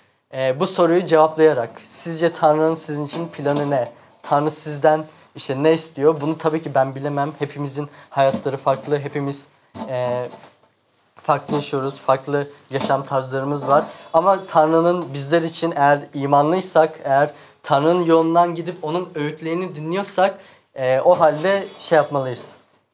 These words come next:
e, paylaşmalıyız. Yani o halde, e, bu soruları düzgün bir şekilde cevaplamalıyız.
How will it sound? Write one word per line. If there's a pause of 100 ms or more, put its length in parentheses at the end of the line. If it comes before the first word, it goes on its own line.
e, (1300)
paylaşmalıyız.
Yani
o
halde, (280)
e,
bu
soruları (240)
düzgün
bir
şekilde
cevaplamalıyız.